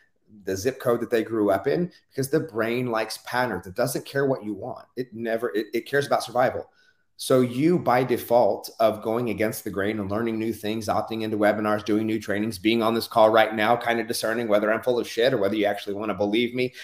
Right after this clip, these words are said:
sitting up straight, doing all the, like, pumping blood, breathing oxygen, blinking, all that stuff. Your brain's doing a lot of stuff right now. It doesn't wanna learn new things 'cause that challenges the status quo of the principle of least path.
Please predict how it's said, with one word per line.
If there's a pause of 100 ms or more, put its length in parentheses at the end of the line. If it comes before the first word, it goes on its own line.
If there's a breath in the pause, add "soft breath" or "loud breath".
sitting
up
straight,
doing
all
the,
like, (200 loud breath)
pumping
blood,
breathing
oxygen,
blinking,
all
that
stuff.
Your
brain's
doing
a
lot
of
stuff
right
now.
It
doesn't
wanna
learn
new
things
'cause
that
challenges
the
status
quo
of
the
principle
of
least
path.